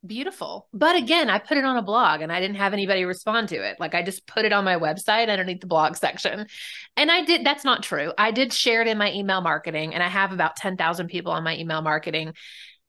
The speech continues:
And this was interesting too. So Daniel, I've been in the retail space. Like, I've helped companies sell to Walmart and Amazon,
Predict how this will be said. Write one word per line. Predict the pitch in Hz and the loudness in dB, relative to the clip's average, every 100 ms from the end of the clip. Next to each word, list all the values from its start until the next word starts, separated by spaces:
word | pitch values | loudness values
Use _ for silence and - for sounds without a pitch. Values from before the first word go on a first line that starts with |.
| _ | _
And | 196 214 185 | -2 0 2
this | 269 285 | 2 2
was | 370 | 2
interesting | 349 220 220 220 196 | 2 -2 -4 -4 -4
too. | 196 - 285 208 | -6 -4 -2 -2
So | 220 | -4
Daniel, | 208 214 214 208 196 | -2 -2 0 -2 -2
I've | 262 302 | -6 -2
been | 392 | 0
in | 330 | 2
the | 185 | 0
retail | 165 220 247 151 - | -2 -6 -4 -6 -6
space. | - 98 - - - | -6 -6 -6 -6 -4
Like, | 151 196 | -2 0
I've | 233 | 0
helped | 320 285 | 0 0
companies | 240 226 214 190 - | -2 -2 -2 -4 -2
sell | 190 | -2
to | 180 | -2
Walmart | 156 160 190 180 | -2 0 2 2
and | 151 - | 0 -4
Amazon, | 180 180 165 113 123 220 | -4 -4 -4 -4 -4 -6